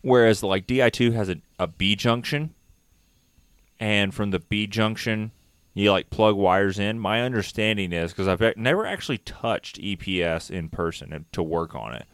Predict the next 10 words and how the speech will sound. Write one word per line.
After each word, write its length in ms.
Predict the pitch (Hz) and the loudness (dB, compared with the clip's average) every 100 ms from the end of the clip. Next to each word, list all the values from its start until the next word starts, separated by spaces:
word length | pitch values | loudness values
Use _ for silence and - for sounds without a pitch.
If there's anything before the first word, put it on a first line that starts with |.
| _ _ _ _ _ _ _ | _ _ _ _ _ _ _
My 160 | 120 151 | -2 0
understanding 600 | 143 - 139 147 139 101 | 0 -2 -2 0 0 0
is, 220 | 95 95 | 0 -2
is 120 | 92 | -2
that 160 | 92 - | -4 -4
E 160 | 123 120 | -4 -4
P 220 | 113 104 | -2 0
S 200 | 104 98 | 0 -2
has, 260 | 101 95 90 | -2 -4 -2
like, 300 | 85 82 | -2 -2